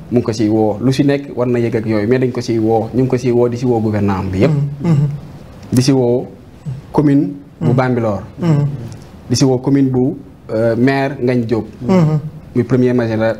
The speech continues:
Speaker 1: magistrat bu commune bu Bambilor.
Speaker 2: Mhm.
Speaker 1: Di si woo chef de village yëpp, chef de village,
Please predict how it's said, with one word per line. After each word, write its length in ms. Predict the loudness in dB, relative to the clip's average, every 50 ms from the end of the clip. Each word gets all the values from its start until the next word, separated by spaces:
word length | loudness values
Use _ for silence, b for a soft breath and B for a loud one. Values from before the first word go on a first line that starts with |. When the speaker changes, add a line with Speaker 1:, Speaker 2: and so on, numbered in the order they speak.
| -6 -4
Speaker 1:
magistrat 460 | -2 -2 -2 -2 -4 -2 0 0 0 0
bu 80 | -2
commune 260 | -2 -2 -2 -2 0
bu 60 | -2 -2
Bambilor. 380 | -2 0 0 0 0 0 -2 -4 -4 0
Speaker 2:
Mhm. 240 | 2 2 2 2 0 -2 -4 -2
Speaker 1:
Di 60 | 2
si 80 | 2
woo 160 | 4 4 2 0
chef 200 | 0 -2 -2 0
de 80 | 0 0
village 420 | 2 2 2 2 0 -2 -4 -2
yëpp, 260 | -2 -2 -2 -2 -6 -18 -20 -16 -8 -2
chef 160 | 0 0 2
de 80 | 2
village, 420 | 0 2 2 0 0 0 -4 -8